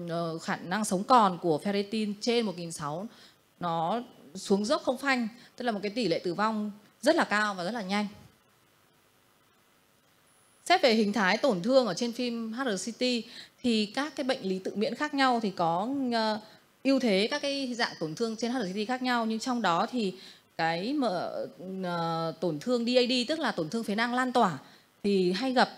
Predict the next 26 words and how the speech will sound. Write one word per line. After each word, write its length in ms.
ở 120
trong 260
nhóm 200
bệnh 120
nhân 140
viêm 160
da 120
cơ 220
và 140
đó 220
chính 240
là 100
cái 100
nhóm 240
mà 100
bệnh 160
nhân, 200
ờ, 300
viêm 180
phổi 160
kẽ 200
tiến 180
triển 180
nhanh 200
đấy 80
ạ. 80